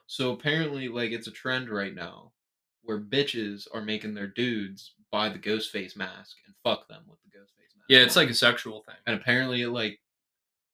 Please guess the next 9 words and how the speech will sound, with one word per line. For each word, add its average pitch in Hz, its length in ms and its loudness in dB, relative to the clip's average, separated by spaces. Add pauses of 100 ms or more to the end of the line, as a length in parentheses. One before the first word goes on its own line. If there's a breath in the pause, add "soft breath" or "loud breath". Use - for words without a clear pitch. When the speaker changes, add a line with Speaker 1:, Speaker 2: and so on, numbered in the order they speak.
(320)
Speaker 1:
it 101 140 -8
makes 107 240 -4
it - 120 -18
better. 123 440 -2 (1000 soft breath)
Speaker 2:
Well, 131 600 6 (1400)
it's, 156 260 2
it's 151 280 2
like 196 200 2
a 131 360 4